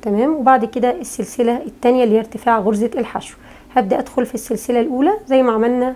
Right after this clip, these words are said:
في القطعة الأولى واحنا بنشتغلها، وهتبقى دي الدايرة السحرية بتاعتنا.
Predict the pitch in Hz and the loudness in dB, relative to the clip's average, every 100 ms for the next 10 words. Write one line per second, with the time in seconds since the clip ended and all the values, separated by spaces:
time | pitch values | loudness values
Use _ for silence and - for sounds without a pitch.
0 | - - - - 233 247 208 196 202 247 | -10 -20 -18 -6 -4 -2 -4 -4 -6 -4
1 | 240 226 214 262 240 - 233 220 214 226 | 0 0 0 0 0 -2 -6 -6 -8 -2
2 | 214 269 339 302 262 240 220 190 226 220 | 0 0 0 -2 -4 -4 -2 0 0 0
3 | - 196 233 226 226 233 247 330 | -6 -6 -4 -4 -2 -4 -2 -4